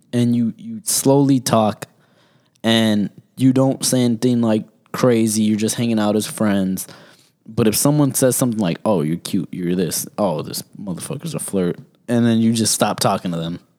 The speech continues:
or you, like, slow shit down and put your, put your, you know, interest in, into something else or someone else.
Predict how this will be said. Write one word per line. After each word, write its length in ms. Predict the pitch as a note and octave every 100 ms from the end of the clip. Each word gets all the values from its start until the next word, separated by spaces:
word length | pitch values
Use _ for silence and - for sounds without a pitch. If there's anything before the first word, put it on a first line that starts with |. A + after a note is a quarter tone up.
| _ _ - - -
or 120 | B2
you, 220 | B2 C3+
like, 200 | B2 G#2
slow 300 | - - B2
shit 220 | A2+ A2+ F#2
down 220 | G#2+ G2+
and 160 | F#2+ G2 _ _ _ _
put 140 | C#3
your, 220 | A#2 A2 G#2
put 280 | - C3 A2
your, 320 | A2 G2+ - -
you 120 | A2
know, 240 | G2 F2+ -
interest 420 | B2+ A2 A#2+ G#2+ A2
in, 160 | G2+ - - _
into 200 | - A2 G#2
something 400 | - A2 G2+ G2
else 320 | F#2+ F2+ -
or 60 |
someone 300 | F2 G#2 G2
else. 320 | F#2+ F2 -